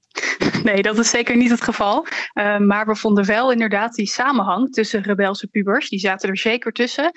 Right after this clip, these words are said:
en hun prosociale gedrag. Dus, eh, gedrag dat anderen ten goede komt.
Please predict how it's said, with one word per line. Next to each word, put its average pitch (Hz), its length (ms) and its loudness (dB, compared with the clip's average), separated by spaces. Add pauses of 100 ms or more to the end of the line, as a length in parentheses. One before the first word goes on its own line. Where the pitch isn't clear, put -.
(220)
en 233 200 2
hun 226 200 2
prosociale 220 640 -2
gedrag. 196 440 -4
Dus, - 360 -6
eh, 190 100 -8 (140)
gedrag 202 420 -4
dat 220 140 -2
anderen 220 340 0
ten 185 160 -6
goede 226 260 0
komt. - 340 -8